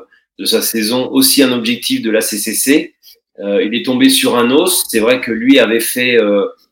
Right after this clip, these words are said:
euh, Stranda Fjord au, au,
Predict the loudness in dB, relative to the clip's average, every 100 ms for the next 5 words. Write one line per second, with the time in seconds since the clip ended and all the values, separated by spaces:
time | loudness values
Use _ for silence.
0 | -12 -4 -2 0 -2 -6 _ -6 0 2
1 | 2 2 2 2 2 2 2 0 -4 -8
2 | -8 -10 -12